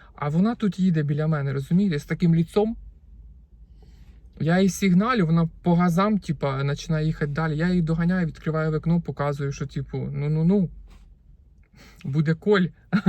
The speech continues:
<laughs> Що ви думаєте, що ця людина робить? Отакий вигляд, навіть не подивилась на мене взагалі, просто їде, наче мене не бачить. Розумієте, яка бедлота живе? Просто,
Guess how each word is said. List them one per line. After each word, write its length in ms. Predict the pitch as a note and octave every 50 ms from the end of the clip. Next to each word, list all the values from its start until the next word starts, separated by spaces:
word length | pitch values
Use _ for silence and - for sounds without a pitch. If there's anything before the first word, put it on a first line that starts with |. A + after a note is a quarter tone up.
| F#3 F3+
<laughs> 540 | E3+ - G#3 - - - - - - - -
Що 180 | E3+ E3+ - G3+
ви 100 | F#3+ F#3+
думаєте, 340 | E3+ F3+ F3 E3 D3+ - D3
що 140 | - G3
ця 120 | F3+ - F#3
людина 320 | F3+ F3 D#3+ E3 D#3+ D#3
робить? 320 | D3+ D3 C#3 B2+ C3 - - _ _ _ _ _ _ _ _
Отакий 420 | - D3+ D3+ - E3+ - F#3 F3+
вигляд, 300 | E3+ F#3+ G#3+ G3+ F3+ C#3+
навіть 220 | C#3+ D3+ E3 D#3+ E3
не 100 | E3+ E3
подивилась 540 | - F3 D#3+ D#3+ E3+ E3+ D#3+ D3+ D#3 - -
на 60 | D3
мене 200 | C#3 C#3 C3+ C3+
взагалі, 420 | C3+ C3+ C#3+ D3 D3+ D#3 D3 C#3
просто 400 | C3 - D#3+ F3 F3 - - -
їде, 280 | D3 D3 D#3+ G3+ G3 F#3+
наче 240 | D#3+ D#3 - - D#3
мене 140 | D3+ D#3
не 100 | D#3 D#3
бачить. 440 | D#3 D3 D3 C#3 C#3 C3+ - - - - - - - - - -
Розумієте, 440 | C#3+ D3 D3+ F#3 A3+ C4+ B3 -
яка 160 | E3 - E3 D#3
бедлота 480 | D3+ D#3+ D3+ E3 D#3+ D#3 C#3+ - D3
живе? 360 | C#3+ C#3+ C#3+ C3+ C3 C3+ - - - _ _ _ _ _ _ _ _ _ _ _ - - E3+
Просто, 520 | - E3 E3 D#3+ D3+ C#3+ - - C3 A#2